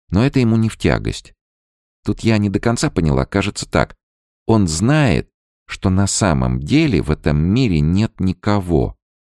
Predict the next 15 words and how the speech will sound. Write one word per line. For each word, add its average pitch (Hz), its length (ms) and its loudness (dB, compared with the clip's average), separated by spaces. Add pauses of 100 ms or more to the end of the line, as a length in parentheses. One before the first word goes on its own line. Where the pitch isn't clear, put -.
(300)
потому - 300 0
что - 160 -2
все 110 200 -2
мотыльки 110 440 0
просто 113 360 -2
снятся 76 440 0
друг 67 240 -2
другу, 69 360 0
и 78 80 2
ни 98 220 4
одного 85 480 2
настоящего 76 760 0
среди 73 360 -4
них 95 300 -2
нет. 62 360 -4